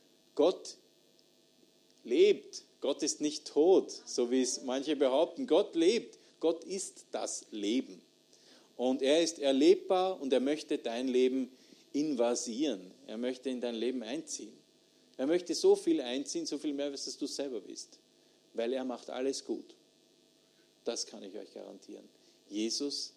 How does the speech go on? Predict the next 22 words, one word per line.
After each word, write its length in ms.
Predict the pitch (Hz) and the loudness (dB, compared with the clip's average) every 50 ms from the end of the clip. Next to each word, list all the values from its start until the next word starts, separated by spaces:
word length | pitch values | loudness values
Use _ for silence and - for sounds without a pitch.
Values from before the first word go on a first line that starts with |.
| _ _ - | _ _ -10
macht 220 | 120 110 107 - | -8 -8 -8 -6
in 100 | 123 110 | -8 -6
deinem 240 | 98 107 104 101 98 | -6 -6 -6 -6 -4
Leben 340 | 95 104 107 110 117 113 110 _ _ _ _ - | -2 0 0 0 -2 -8 -14 _ _ _ _ -10
alles 380 | 110 110 110 113 113 - - | -6 -4 -4 -4 -4 -8 -8
gut. 280 | - 113 90 - - - _ _ _ _ _ _ _ _ _ _ _ _ _ _ _ _ _ _ _ _ _ _ _ - - - - - - - - - _ _ | -8 -8 -10 -10 -14 -20 _ _ _ _ _ _ _ _ _ _ _ _ _ _ _ _ _ _ _ _ _ _ _ -20 -20 -20 -20 -20 -20 -20 -20 -20 _ _
Und 200 | - 131 127 117 | -6 -4 2 4
da 80 | 151 151 | 6 4
stehe 340 | 147 - - 165 175 175 160 | 4 4 4 6 8 8 6
ich 100 | - - | 6 2
jetzt 280 | 127 110 - - - | 0 0 0 -2 -6
zwanzig 400 | - 113 104 104 101 - - 104 | -6 -6 -6 -6 -6 -6 -4 -2
Jahre 200 | 110 104 98 104 | -2 0 0 -2
später 360 | 101 - - 113 110 107 - 113 | -2 -2 -2 -4 -2 -2 -2 -2
und 100 | 107 101 | -2 -2
darf 180 | 113 107 - | -2 -2 -2
davon 280 | - 117 110 - 117 107 | -4 -6 -4 -4 -4 -4
erzählen. 420 | 107 104 - - 117 110 107 101 101 | -4 -4 -4 -4 -2 -2 -2 -4 -6
Ist 180 | 98 - - - | -8 -8 -6 -6
das 140 | 107 - - - - | -6 -8 -8 -10 -8
cool, 220 | 123 110 104 104 | -6 -4 -4 -4
hä? 200 | 110 113 117 123 | -6 -6 -8 -8